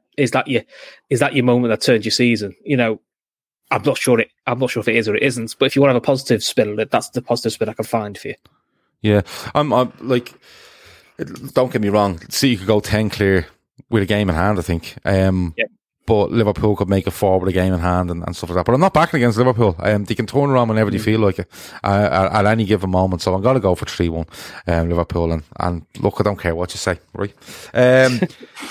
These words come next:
Speaker 2: three scorers, any time scorers for the weekend. Chris.
Speaker 1: Werner, Ings, Salah.
Speaker 2: Werner, Ings, Salah. Okay. Uh, Matt?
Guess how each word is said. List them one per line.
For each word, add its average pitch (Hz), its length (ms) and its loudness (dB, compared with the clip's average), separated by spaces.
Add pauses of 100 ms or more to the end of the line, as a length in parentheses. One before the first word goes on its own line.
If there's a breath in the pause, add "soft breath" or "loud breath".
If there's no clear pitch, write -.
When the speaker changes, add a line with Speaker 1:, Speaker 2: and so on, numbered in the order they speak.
(140)
Speaker 2:
three 196 260 2
scorers, 151 520 4
any 165 260 2
time 143 220 0
scorers 131 320 2
for - 60 -8
the 117 80 -2
weekend. 113 540 0 (140)
Chris. - 460 -4 (1040 soft breath)
Speaker 1:
Werner, 139 380 4
Ings, 127 300 0
Salah. 104 320 0 (1000 loud breath)
Speaker 2:
Werner, 131 440 2
Ings, 113 540 2
Salah. 92 480 0 (200)
Okay. 120 460 0 (320 loud breath)
Uh, 110 440 4
Matt? 131 300 0